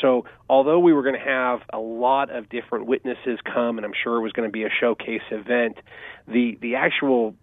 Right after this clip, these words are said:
elements that the, that the jury was going to have to review and, and provide an opinion on was actual malice. And probably when you, when the lawyers read the, the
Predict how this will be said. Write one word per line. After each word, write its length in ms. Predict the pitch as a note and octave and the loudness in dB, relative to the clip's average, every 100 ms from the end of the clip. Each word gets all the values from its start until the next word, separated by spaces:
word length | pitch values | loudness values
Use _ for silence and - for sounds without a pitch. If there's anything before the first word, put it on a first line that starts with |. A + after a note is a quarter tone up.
| _ B2 | _ 2
elements 460 | C#3+ D3+ B2+ A2 - | 6 6 4 -2 -8
that 120 | G#2+ | -8
the, 160 | A2 A2 | -8 -8
that 140 | A2+ A2 | -10 -10
the 60 | |
jury 360 | G#2 B2 A#2 A#2+ | -4 0 2 0
was 140 | A2+ | -2
going 280 | G#2 A2+ A2+ | -2 -2 -2
to 60 | G#2+ | -4
have 280 | - A2+ - | -2 -2 -2
to 160 | A2+ | -8
review 760 | G#2 A#2 G2 G2+ A#2 A#2+ A#2+ A2+ | -6 -6 -6 -2 0 2 0 -4
and, 140 | G2+ A2+ | -6 -8
and 220 | G#2+ - | -8 -10
provide 320 | - A2 A#2 | -6 2 2
an 100 | G#2+ | 0
opinion 380 | G2 E3+ F#3 B2+ | -2 0 2 2
on 180 | A2+ A2 | 0 -4
was 140 | G#2+ - | -6 -4
actual 400 | A2+ A#2+ - A#2 | -2 -2 -4 -6
malice. 400 | A2+ C3+ A#2+ - - - - - - - | 0 0 -2 -8 -20 -20 -20 -18 -16 0
And 280 | C3 B2 - | 4 4 0
probably 800 | - E3 G3+ G#3+ C3 A2 A2+ A2+ | 0 4 6 4 0 -2 -4 -4
when 160 | A#2 A#2 | -6 -6
you, 220 | A2+ G#2 - | -8 -10 -8
when 300 | A#2+ A2+ G#2+ | -6 -6 -8
the 60 | A#2+ A#2 | -6 0
lawyers 460 | B2 C#3 C3+ A#2+ A2 | 6 6 4 0 0
read 240 | B2+ A2+ | 0 0
the, 180 | A2+ G#2 | -4 -6
the 120 | A2+ | -10